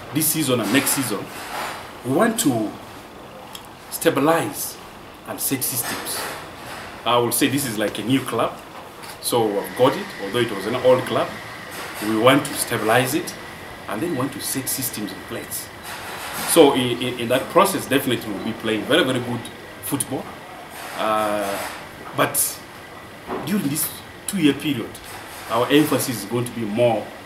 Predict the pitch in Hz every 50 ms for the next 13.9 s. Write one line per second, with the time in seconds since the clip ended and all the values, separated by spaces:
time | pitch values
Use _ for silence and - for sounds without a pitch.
0 | - - - - - - 113 107 104 101 98 92 92 - - - - - 135 -
1 | - 113 110 117 113 - - - - - - 175 175 - - 165 156 143 135 123
2 | - - - - - - - - - - 107 101 - - - - - - - -
3 | - - - - - - - - - - - - - - - - 120 139 143 139
4 | 143 143 139 135 135 131 - - - - 156 160 160 156 151 147 139 123 - -
5 | - - - 254 254 - 240 233 226 214 202 - - 220 214 - - - - -
6 | - - - - - 160 147 143 143 151 139 110 - - - - - - - -
7 | - - - - 190 165 135 123 110 - - 247 254 254 175 131 - - - -
8 | - - - - - - - - - - 113 - - - - 156 139 131 123 120
9 | 107 101 - - - - - - - - - - - - 202 202 202 - - 190
10 | 175 151 160 147 143 135 123 - 147 143 151 143 135 131 - 147 131 127 131 131
11 | - - - - - - - - 113 135 160 226 185 151 160 - - - - 160
12 | 143 120 104 92 - - - - - - - - - - - - - - - -
13 | - 214 226 - - 175 - 151 135 127 123 139 180 180 - 139 - -